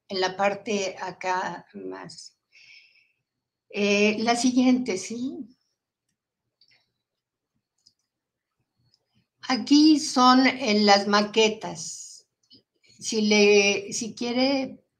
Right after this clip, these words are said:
seguir, es que el, es muy difícil la fotografía ahí en Palacio Legislativo,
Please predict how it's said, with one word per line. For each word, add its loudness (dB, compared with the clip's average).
seguir, -8
es 0
que 0
el, -4
es 6
muy 6
difícil -2
la -2
fotografía -2
ahí -4
en -8
Palacio -4
Legislativo, -12